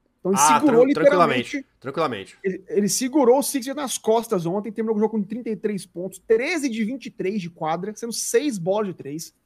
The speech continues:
Speaker 1: Jogaço pra esse moleque de vinte e dois anos, que tá crescendo.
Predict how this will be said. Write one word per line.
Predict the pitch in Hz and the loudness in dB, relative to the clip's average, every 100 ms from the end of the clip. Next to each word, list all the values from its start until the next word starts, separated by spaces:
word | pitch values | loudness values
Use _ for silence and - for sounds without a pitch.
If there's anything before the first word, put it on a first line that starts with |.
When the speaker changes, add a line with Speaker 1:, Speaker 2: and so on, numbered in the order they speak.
| _ _ _ - | _ _ _ -8
Speaker 1:
Jogaço | 165 240 220 165 196 233 226 | 0 2 0 0 0 0 -4
pra | |
esse | 202 | -4
moleque | 214 202 208 | -2 -2 -4
de | 175 | -8
vinte | 170 254 240 | -8 -10 -2
e | |
dois | 220 190 | 0 0
anos, | 160 196 202 _ _ _ _ _ _ | -2 -10 -14 _ _ _ _ _ _
que | - | -4
tá | 240 | -4
crescendo. | 226 311 - 330 226 165 | -2 -6 -4 -4 -4 -10